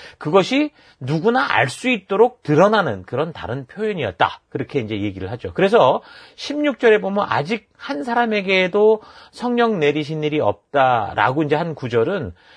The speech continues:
성령의 임재의 증거로 보이는 어떤 특별한 은사나 그런 어떤 이 표적들, 은혜 같은 이런 것들이,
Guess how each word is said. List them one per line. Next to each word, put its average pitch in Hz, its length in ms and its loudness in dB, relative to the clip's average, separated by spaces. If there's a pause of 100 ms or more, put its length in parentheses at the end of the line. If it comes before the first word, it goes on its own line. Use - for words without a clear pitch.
(160)
성령의 247 560 2
임재의 160 480 -2
증거로 143 520 2
보이는 135 200 -2
어떤 156 220 -4
특별한 208 600 0 (140)
은사나 147 800 0 (380)
그런 143 200 0
어떤 127 260 -2
이 117 140 -4
표적들, 190 800 0 (100)
은혜 151 200 4 (300)
같은 123 300 -4
이런 117 200 -2
것들이, 117 640 -6